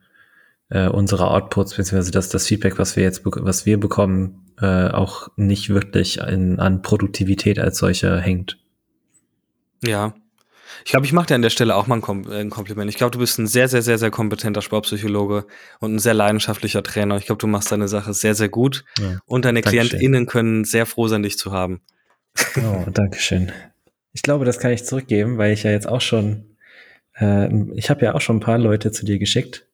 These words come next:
Speaker 1: ähm, und habe da auch stets positives Feedback bekommen und war auch stets sehr sicher, dass, wenn ich Leute zu dir schicke, dass sie da in sehr kompetenten Händen sind.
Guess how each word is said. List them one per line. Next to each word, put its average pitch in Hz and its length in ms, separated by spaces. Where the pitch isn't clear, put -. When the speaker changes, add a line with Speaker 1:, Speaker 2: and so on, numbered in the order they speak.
Speaker 1:
ähm, 98 680
und 117 140
habe 107 180
da - 140
auch - 360
stets 131 360
positives 110 460
Feedback 107 300
bekommen 117 300
und 107 100
war 101 100
auch 101 80
stets - 340
sehr 101 800
sicher, 107 440
dass, 98 400
wenn 101 120
ich 101 160
Leute 95 200
zu - 140
dir 98 140
schicke, 95 300
dass 92 140
sie 95 80
da 95 100
in 95 100
sehr 92 140
kompetenten 98 540
Händen 95 240
sind. - 280